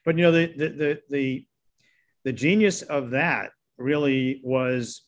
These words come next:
more Alan than me, because Alan, when we got that mandate,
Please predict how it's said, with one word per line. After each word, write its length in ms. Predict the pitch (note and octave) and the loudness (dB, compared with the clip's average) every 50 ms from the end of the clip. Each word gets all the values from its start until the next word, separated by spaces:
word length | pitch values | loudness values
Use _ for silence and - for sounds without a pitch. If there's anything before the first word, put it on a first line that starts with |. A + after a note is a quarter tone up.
| - | -6
more 260 | A#2+ C3 C#3 C#3 C#3 C#3 | -2 2 4 4 4 2
Alan 480 | - C3 D3+ E3+ E3+ E3 D3+ C#3 C3 | 2 0 0 0 0 0 0 0 -2
than 180 | C3 B2 A#2+ B2+ | -2 -4 -4 -2
me, 240 | D#3+ G#3+ A3 F#3 C3+ | 0 0 0 0 -2
because 460 | A#2+ C3+ C3 - C3+ C3 - - - - | -4 -6 -4 -2 -2 -2 -2 -4 -10 -8
Alan, 600 | C#3 E3+ G#3 A3+ G3 D#3 C#3 B2 A#2+ C3 C#3 - _ _ _ _ _ _ _ _ _ | -6 -4 -2 -2 0 0 0 0 -2 -4 -6 -8 _ _ _ _ _ _ _ _ _
when 140 | - C#3 C#3 | -2 2 4
we 80 | C#3 C3+ | 4 4
got 280 | B2 C#3+ E3+ G3 - | 4 2 0 0 0
that 220 | F#3+ F3 E3+ C#3+ - | 0 -2 -2 -2 0
mandate, 640 | C#3+ D#3 F3+ F#3 E3 A#2+ A#2 G#2+ G#2+ A#2 A#2+ - | -2 0 0 0 -2 -2 -4 -4 -4 -8 -8 -10